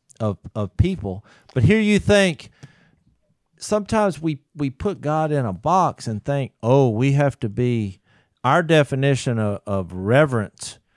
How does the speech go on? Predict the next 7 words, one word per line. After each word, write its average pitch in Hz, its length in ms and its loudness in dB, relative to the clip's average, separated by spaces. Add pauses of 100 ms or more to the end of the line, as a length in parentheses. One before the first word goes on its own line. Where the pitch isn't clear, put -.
(600)
is 113 280 0 (920)
like 123 380 2
looking 143 500 0
like 120 220 0
we're 123 120 2
in 101 120 0
pain 110 440 0